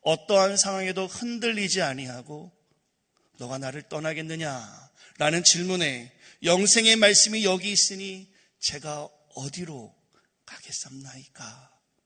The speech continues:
라고 고백한 우리의 신앙 속에서 이 고백이 우리의 삶을 지탱하는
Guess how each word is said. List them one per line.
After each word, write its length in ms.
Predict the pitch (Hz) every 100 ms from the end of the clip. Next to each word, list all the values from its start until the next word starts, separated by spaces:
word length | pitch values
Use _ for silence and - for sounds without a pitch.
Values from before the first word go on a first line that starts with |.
| _ _ _ _
라고 220 | 123 131 147
고백한 520 | - 147 139 143 139
우리의 220 | 135 147
신앙 360 | - 175 170 170
속에서 560 | - - 156 - 156 _ _ _ _ _ _ _
이 180 | - 160
고백이 600 | 165 143 143 139 156 135 _ _ _ -
우리의 360 | 147 175 180
삶을 540 | 175 190 185 185 180 -
지탱하는 840 | - 185 - 214 202 123 110 113